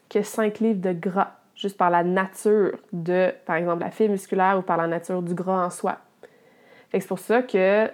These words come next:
t'as peut-être l'air plus musclé, t'as peut-être l'air plus petite, t'as peut-être l'air comme si t'avais perdu du gras,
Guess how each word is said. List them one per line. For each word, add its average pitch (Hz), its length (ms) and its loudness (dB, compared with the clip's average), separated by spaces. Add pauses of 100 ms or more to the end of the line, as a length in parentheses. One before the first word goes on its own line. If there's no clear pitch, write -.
(160)
t'as 180 100 0
peut-être 190 280 -2
l'air 190 600 4
plus 226 540 6
musclé, 208 680 2
t'as 185 120 -2
peut-être 196 280 -2
l'air 202 460 4
plus 220 260 4
petite, 214 640 0
t'as 196 120 -2
peut-être 202 240 -2
l'air 208 340 4
comme 196 140 0
si - 100 -16
t'avais 190 200 2
perdu 185 340 -4
du 180 120 -4
gras, 185 420 0